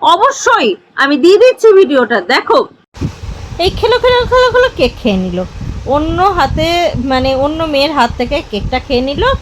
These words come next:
চলে গেল বর্ষা। বর্ষার মুড অফ, দেখে নাও তোমরা। দেখলে বন্ধুরা, ভিডিওটা দেখলে তোমাদেরও রাগ হবে। কেমন ভিডিওটা? আশা করি বন্ধুরা, তোমরা সমস্তটাই দেখলে।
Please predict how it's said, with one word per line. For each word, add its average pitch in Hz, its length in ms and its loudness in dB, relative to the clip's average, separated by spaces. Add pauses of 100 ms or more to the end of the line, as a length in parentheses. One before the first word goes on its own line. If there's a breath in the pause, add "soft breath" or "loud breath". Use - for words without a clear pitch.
চলে 214 200 0
গেল 175 200 -2
বর্ষা। 156 400 -6 (500)
বর্ষার 214 380 2
মুড 233 320 2 (180)
অফ, 208 180 0 (180)
দেখে 214 220 -4
নাও 190 180 0 (100)
তোমরা। 170 360 -4 (1600)
দেখলে 349 520 2
বন্ধুরা, 523 680 4
ভিডিওটা 403 540 2
দেখলে 494 460 0
তোমাদেরও 415 480 2
রাগ 392 300 2
হবে। 240 360 0 (960)
কেমন 392 460 0
ভিডিওটা? 359 560 2 (1300)
আশা 359 260 0
করি 349 200 4
বন্ধুরা, 339 360 2
তোমরা 330 280 0
সমস্তটাই 349 680 0
দেখলে। 349 400 0